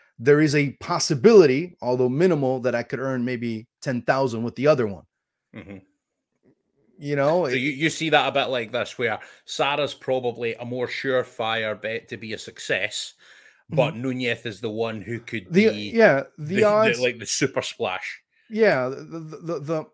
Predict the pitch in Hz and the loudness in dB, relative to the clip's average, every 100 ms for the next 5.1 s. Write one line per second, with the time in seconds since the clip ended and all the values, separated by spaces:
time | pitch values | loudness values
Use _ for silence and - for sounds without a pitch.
0 | - 190 170 190 180 139 139 156 196 202 | -4 0 0 0 0 -2 -4 -4 -4 -2
1 | 185 165 139 - 170 165 151 127 - 131 | -2 -2 -4 -6 -4 -2 -4 -6 -8 -8
2 | 135 123 - 151 147 160 - 127 117 110 | -8 -8 -6 -4 -4 -6 -6 -6 -6 -8
3 | - 147 156 170 - 123 139 127 123 120 | -4 -2 -2 -6 -12 -8 -6 -6 -6 -6
4 | 113 123 117 - 117 - 104 95 110 82 | -4 -4 -6 -10 -12 -10 -12 -10 -10 -10